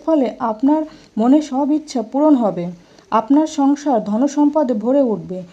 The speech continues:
এছাড়াও কোজাগরী লক্ষ্মী পুজোর দিন রাতে ঘরে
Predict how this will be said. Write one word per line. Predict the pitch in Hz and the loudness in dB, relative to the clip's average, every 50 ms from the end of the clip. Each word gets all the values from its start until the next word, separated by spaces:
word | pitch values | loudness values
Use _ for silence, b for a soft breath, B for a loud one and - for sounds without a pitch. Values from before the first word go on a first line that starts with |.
| B B B B | B B B B
এছাড়াও | - 240 285 277 - 311 320 311 269 220 202 | -2 0 0 0 0 0 2 2 2 0 0
কোজাগরী | 214 - 208 208 247 277 285 285 294 302 311 | -2 -2 0 0 2 0 0 0 0 0 0
লক্ষ্মী | 277 240 240 247 - 302 | 0 -2 -2 -2 -4 -6
পুজোর | 269 302 302 285 320 294 | -4 -4 -4 -4 -4 -4
দিন | 254 240 311 302 254 214 208 b b b b b b - | -4 -4 -2 -2 -2 -2 -6 b b b b b b -4
রাতে | 226 220 240 240 240 - 302 277 247 262 254 B B B B 208 | 0 0 0 -2 -2 -4 -2 -2 -2 -4 -6 B B B B -10
ঘরে | 185 196 202 240 247 269 294 302 294 | -6 -4 -2 0 0 2 2 2 2